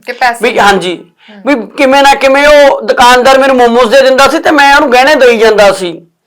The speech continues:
Speaker 1: ਹੂੰ।
Speaker 2: ਜਦੋਂ ਉਹਨਾਂ ਨੇ ਹਿਸਾਬ ਲਾ ਕੇ ਦੇਖਿਆ ਤਾਂ ਪਚਾਸੀ ਲੱਖ ਦੇ ਗਹਿਣੇ ਸੀ
Speaker 1: ਹੂੰ।
Speaker 2: ਜਿਹੜੇ ਉਹ ਦੁਕਾਨਦਾਰ ਨੂੰ ਦੇ ਚੁੱਕਿਆ ਸੀ।
Speaker 1: ਜੀ।
Speaker 2: ਤੇ ਬਾਅਦ ਵਿੱਚ ਉਹ ਪੁਲਿਸ ਕੋਲੇ ਜਾਂਦੇ ਨੇ, ਉਹਦੇ ਪਿਤਾ,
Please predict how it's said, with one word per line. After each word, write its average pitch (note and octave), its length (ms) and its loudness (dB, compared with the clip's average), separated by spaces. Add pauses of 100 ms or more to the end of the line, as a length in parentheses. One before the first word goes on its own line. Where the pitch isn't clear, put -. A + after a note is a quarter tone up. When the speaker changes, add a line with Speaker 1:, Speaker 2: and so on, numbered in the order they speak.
Speaker 1:
ਹੂੰ। G3+ 60 -20 (200)
Speaker 2:
ਜਦੋਂ C4+ 240 2
ਉਹਨਾਂ D4 240 2
ਨੇ D#4 80 0
ਹਿਸਾਬ B3+ 360 2
ਲਾ B3 160 2
ਕੇ C#4 140 0
ਦੇਖਿਆ C4+ 240 0
ਤਾਂ - 100 0
ਪਚਾਸੀ C#4+ 640 -2
ਲੱਖ B3+ 260 0
ਦੇ C4 140 2
ਗਹਿਣੇ B3 360 0
ਸੀ D4 280 -4
Speaker 1:
ਹੂੰ। - 380 -18
Speaker 2:
ਜਿਹੜੇ C#4+ 320 2
ਉਹ C4+ 180 4
ਦੁਕਾਨਦਾਰ B3 500 0
ਨੂੰ C#4+ 180 -2
ਦੇ C4+ 140 2
ਚੁੱਕਿਆ A#3+ 440 0
ਸੀ। F#3 280 -8 (420)
Speaker 1:
ਜੀ। A3 120 -16
Speaker 2:
ਤੇ G#3 140 0
ਬਾਅਦ D#4+ 300 2
ਵਿੱਚ D4 260 0
ਉਹ C#4+ 360 2
ਪੁਲਿਸ C4+ 240 -2
ਕੋਲੇ C#4 280 2
ਜਾਂਦੇ A#3+ 320 2
ਨੇ, B3+ 80 -2
ਉਹਦੇ C4 180 2
ਪਿਤਾ, B3 560 -2